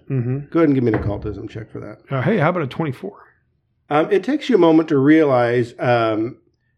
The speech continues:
Speaker 2: but the blood that was in them seemed to be pooling and heading a direction. And you're, weird as this sounds, you think that dagger was essentially being fueled by their blood.
Speaker 1: It, it, one of the things I was wondering is if the,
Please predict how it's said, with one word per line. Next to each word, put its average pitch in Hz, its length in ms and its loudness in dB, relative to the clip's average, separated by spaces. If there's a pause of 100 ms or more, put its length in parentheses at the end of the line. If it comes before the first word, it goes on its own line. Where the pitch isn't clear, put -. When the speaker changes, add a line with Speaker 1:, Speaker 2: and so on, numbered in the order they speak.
(140)
Speaker 2:
but 131 380 -4
the 135 180 0
blood 175 360 0
that 165 100 0
was 135 160 4
in 147 100 4
them 135 100 4
seemed 143 200 0
to 135 60 0
be 120 120 -4
pooling 143 460 0
and 107 80 2
heading 123 260 2
a - 40 -4
direction. 117 580 -2 (180)
And 123 180 -2
you're, 196 220 0 (880)
weird 214 280 0
as 208 100 -4
this 226 180 -6
sounds, 247 320 -6
you 208 100 -4
think 226 220 -2
that 170 200 -4
dagger 143 520 2
was 123 520 -2 (180)
essentially 131 760 -4 (200)
being 139 220 4
fueled 143 340 2
by 120 160 4
their 110 140 2
blood. 104 300 -4
Speaker 1:
It, 175 180 -4
it, - 400 -12
one 170 320 -2
of 180 60 2
the 143 80 -2
things 156 240 0
I 139 100 -2
was 123 400 -6 (420)
wondering 151 520 2
is 127 160 -4
if 127 140 -6
the, 120 140 -12